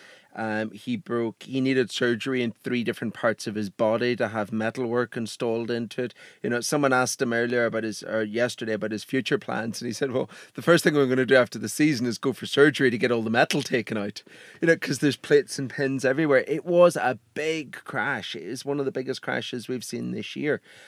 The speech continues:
And, uh, it just hasn't fazed him at all, as we've seen in the past. This isn't,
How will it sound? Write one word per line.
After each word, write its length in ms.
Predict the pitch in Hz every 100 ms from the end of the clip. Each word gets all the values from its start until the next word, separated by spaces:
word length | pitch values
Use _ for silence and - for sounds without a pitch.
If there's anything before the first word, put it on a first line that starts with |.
| - - -
And, 540 | 123 127 131 131 127
uh, 280 | 123 123 120 - -
it 160 | 131
just 180 | 139 131 _ _ - -
hasn't 360 | 131 139 135 117
fazed 320 | 135 120 143
him 80 | 123
at 80 |
all, 220 | 135 143 135 -
as 300 | 160 180 180
we've 180 | 165
seen 200 | - 165
in 100 | 156
the 60 | 143
past. 540 | 139 160 131 - - 147
This 160 | -
isn't, 320 | 143 131 135